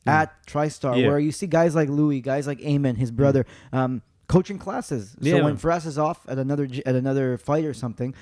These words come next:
Speaker 1: Mm.
Speaker 2: um, or giving a seminar, whatever Faraz is doing, these guys are coming up in their coaching classes. Something
Speaker 1: Yeah.
Speaker 2: is that something you wanna do? Because I think ne-, right now you've collected enough knowledge where it'd be great to have a, get a class from you or have the
Speaker 1: Yeah,
Speaker 2: younger
Speaker 1: man,
Speaker 2: guys.
Speaker 1: for sure, for sure. But, uh,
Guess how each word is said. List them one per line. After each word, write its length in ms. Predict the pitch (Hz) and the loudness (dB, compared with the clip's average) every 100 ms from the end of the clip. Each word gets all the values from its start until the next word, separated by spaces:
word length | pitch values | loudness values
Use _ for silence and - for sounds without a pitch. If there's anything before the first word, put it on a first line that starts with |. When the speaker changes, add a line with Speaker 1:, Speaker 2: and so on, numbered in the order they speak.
| - 113 | -18 -12
Speaker 1:
Mm. 100 | 104 | -6
Speaker 2:
um, 300 | 120 123 120 | -2 -2 -2
or 60 | |
giving 220 | 113 117 113 | -2 -2 -4
a 40 | |
seminar, 360 | - 156 151 135 | -4 -4 -2 -4
whatever 240 | 127 123 | -4 -8
Faraz 320 | 98 123 110 123 | -6 -4 -4 -4
is 40 | |
doing, 380 | 131 170 143 120 _ - _ - | 0 2 0 -4 _ -20 _ -2
these 160 | 202 196 | 0 2
guys 180 | 226 185 | 2 0
are 60 | |
coming 200 | - 185 | -2 -4
up 60 | 165 | -4
in 60 | |
their 100 | 147 | -4
coaching 280 | - 151 139 | -4 -4 -4
classes. 300 | 131 143 123 | -2 -2 -2
Something 240 | 180 185 190 | -4 -2 -2
Speaker 1:
Yeah. 60 | |
Speaker 2:
is 60 | 139 | -2
that 120 | 175 | -2
something 200 | 190 180 | 0 0
you 100 | 170 | 0
wanna 220 | 175 180 175 | 0 -2 -2
do? 100 | 180 | -2
Because 180 | 160 147 | -2 -2
I 60 | |
think 200 | 147 185 | -2 -2
ne-, 140 | 151 156 | 0 0
right 180 | 156 160 | 0 -2
now 120 | 175 | -2
you've 220 | 143 127 | -2 -4
collected 320 | - 151 151 | -4 -4 -4
enough 180 | 143 127 | -4 -2
knowledge 300 | 143 147 131 | -2 -2 -2
where 160 | 131 120 - - | -4 -6 -10 -10
it'd 80 | 147 | -2
be 80 | 147 | 0
great 260 | 127 165 - | 2 2 2
to 80 | 135 | -2
have 160 | 131 | -2
a, 180 | 131 117 | -2 -2
get 120 | 135 | -2
a 60 | 127 | -2
class 260 | - 135 - | 0 -4 -4
from 180 | 131 | -6
you 200 | 127 139 139 | -2 0 0
or 60 | |
have 120 | 127 | 0
the 60 | 120 | 0
Speaker 1:
Yeah, 80 | 131 | 0
Speaker 2:
younger 160 | 143 | 2
Speaker 1:
man, 60 | 139 | 2
Speaker 2:
guys. 140 | 139 | 0
Speaker 1:
for 100 | 139 139 | -2 -4
sure, 300 | 196 170 107 | -2 -2 -4
for 200 | - 135 | -6 -10
sure. 220 | 175 135 | -6 -6
But, 140 | 110 | -4
uh, 320 | 113 117 117 | -2 -2 -2